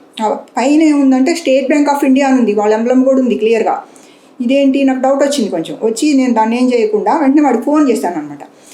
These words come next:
"విష్ణు, నువ్వు నాకు ఏమైనా WhatsApp-లో పంపించావా మెసేజ్?" అంటే, "ఏం పంపించలేదు మేడం, పొద్దున్న నుంచి నాకు అసలు WhatsApp-ఏ ఓపెన్ కావట్లేదు, హ్యాక్ అయింది నాది, ఫ్రెండ్స్ అందరు ఫోన్లు చేస్తున్నారు" అన్నాడు వాడు. అప్పుడు అర్థమైంది అది హ్యాక్ అయింది. హ్యాకర్ ఏం చేశాడు,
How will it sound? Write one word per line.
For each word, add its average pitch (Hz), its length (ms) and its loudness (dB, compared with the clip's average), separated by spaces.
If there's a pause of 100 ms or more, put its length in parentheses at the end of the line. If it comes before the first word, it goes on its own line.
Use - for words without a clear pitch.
(220)
"విష్ణు, 240 260 0
నువ్వు 269 180 2
నాకు 233 220 -2
ఏమైనా 220 340 0
WhatsApp-లో 254 360 0
పంపించావా 214 540 -2
మెసేజ్?" 214 380 -2
అంటే, 233 200 -4
"ఏం 277 220 2
పంపించలేదు 240 540 0
మేడం, 220 200 0
పొద్దున్న 233 340 0
నుంచి 254 120 0
నాకు 226 160 -2
అసలు 208 180 -8
WhatsApp-ఏ 240 460 -2
ఓపెన్ 220 360 0
కావట్లేదు, 202 640 -2
హ్యాక్ 196 300 -2
అయింది 220 280 -4
నాది, 226 420 -2 (400)
ఫ్రెండ్స్ 247 240 0
అందరు 240 220 0
ఫోన్లు 240 340 0
చేస్తున్నారు" 202 320 -4
అన్నాడు 165 260 -6
వాడు. - 260 -16 (260)
అప్పుడు 233 180 -2
అర్థమైంది 226 360 0
అది 185 120 -4
హ్యాక్ 185 320 -2
అయింది. 226 300 0
హ్యాకర్ 262 420 0
ఏం 262 140 0
చేశాడు, 240 540 0